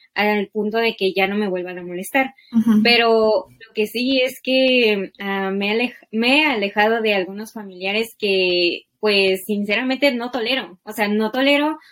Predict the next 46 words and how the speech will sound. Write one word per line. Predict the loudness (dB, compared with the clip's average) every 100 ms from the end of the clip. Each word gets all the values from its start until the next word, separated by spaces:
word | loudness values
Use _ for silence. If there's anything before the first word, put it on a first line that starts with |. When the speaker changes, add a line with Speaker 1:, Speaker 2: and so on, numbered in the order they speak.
| _
Speaker 1:
porque | 0 0 4 2
a | 2
lo | 0
mejor | -4 -4
tal | -2 0
vez | 0
no | 0
me | 0
lo | 0
hayan | 0 -2
dicho | -2 -4
así | -4 -4 -2
directamente | 2 2 0 -2 -2 -2
así | -2
de | -4 -2
que, | -4
"No, | -4 -4 -4
es | -6 -6
que, | 0 2 2 -2 -14 _
pues, | -2 0
no | 0 -4
sé, | -4 -2 -2
estás | -2 -6
bien | -6 -4
flaca", | -6 -6 -6
¿no? | -6
Así | -6 -4
de | -4 0
que | 0 0 -2
un | -6 -4
comentario | -2 -2 0 0 0 0
así | -2 -6
ya | -4 -4
muy | -2 -2
agresivo. | -2 -4 -4 -4 -4 -10 _
No, | -2 0 0 -4
o |
sea, | -2 0
de | 2
ese | 0 -2
tipo | -4 -8
de | -8
comentarios | -8 -8 -8 -4 0 0 0 -4
pasivo-agresivos, | -10 -8 -4 -2 -2 -4 0 2 2 -2 -10 -20 -14
donde | -4 0 2
dices | 2 2 0 -2